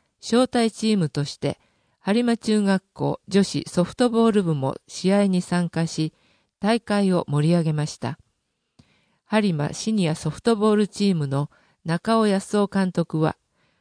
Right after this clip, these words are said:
今年から高齢でも参加しやすいハイシニアの大会に変わりました。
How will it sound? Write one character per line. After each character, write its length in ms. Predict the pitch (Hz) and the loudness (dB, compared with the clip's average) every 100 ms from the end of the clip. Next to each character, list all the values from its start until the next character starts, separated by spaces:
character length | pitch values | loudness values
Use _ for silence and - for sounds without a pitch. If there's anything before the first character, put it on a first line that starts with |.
| _ - | _ -2
今 140 | 180 | 4
年 260 | 214 214 - | 4 4 2
か 160 | 190 | 2
ら 200 | 175 180 _ _ _ | 2 0 _ _ _
高 260 | - 233 240 | 2 4 6
齢 200 | 226 202 | 4 2
で 120 | 185 | 0
も 220 | 139 - | 0 -4
参 300 | - 208 214 | -6 -2 -2
加 160 | 202 202 | 0 -2
し 160 | - | 0
や 140 | 185 185 | -2 -2
す 200 | - 170 | -2 -4
い 140 | 143 _ _ _ | -4 _ _ _
ハ 200 | - 220 | -2 0
イ 60 | 240 | 0
シ 200 | - 233 | -2 0
ニ 160 | 202 | 2
ア 60 | 151 | 2
の 180 | 131 - | -2 -2
大 260 | 175 196 | -2 -2
会 240 | - 196 175 | 0 0 0
に 120 | 170 | -2
変 100 | 160 | 0
わ 80 | 175 | 0
り 120 | 165 | 0
ま 140 | 151 | -2
し 100 | 160 | -6
た。 200 | - 135 | -6 -8